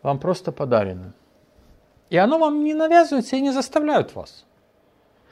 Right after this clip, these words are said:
Потому, по сути дела, это и есть радостная весть, что вы имеете право вернуться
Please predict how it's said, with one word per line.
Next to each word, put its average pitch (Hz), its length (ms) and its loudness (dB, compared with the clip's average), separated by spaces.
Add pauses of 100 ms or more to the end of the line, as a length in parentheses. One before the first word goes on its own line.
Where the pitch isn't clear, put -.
(260)
Потому, 226 300 2
по 226 160 0
сути 269 320 -2
дела, 202 340 4
это 214 240 0
и 233 80 2
есть 240 300 0
радостная 175 720 2
весть, 170 440 -2
что - 240 -8
вы 170 240 0
имеете 143 520 -4
право 151 760 0
вернуться 127 1160 0